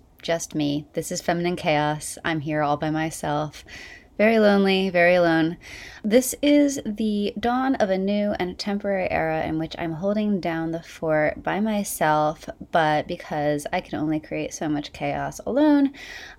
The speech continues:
I am having a series of guests, and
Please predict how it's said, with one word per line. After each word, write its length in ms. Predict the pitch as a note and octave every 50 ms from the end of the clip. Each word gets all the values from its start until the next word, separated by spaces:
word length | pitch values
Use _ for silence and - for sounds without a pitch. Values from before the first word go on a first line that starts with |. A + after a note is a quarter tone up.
| - -
I 260 | A3+ A3 A3 A3 - -
am 440 | - G3+ F#3+ F#3 F#3 F3+ F3 F3 F#3
having 320 | F#3+ - A3+ B3+ C4+ C#4
a 60 | C4+ B3+
series 320 | - A#3+ G#3+ G3+ G3 -
of 80 | G3 -
guests, 540 | F#3 E3+ E3+ F3+ G3 - - - - - - -
and 480 | F#3+ F#3 F3 E3+ E3+ E3 E3+ F3 E3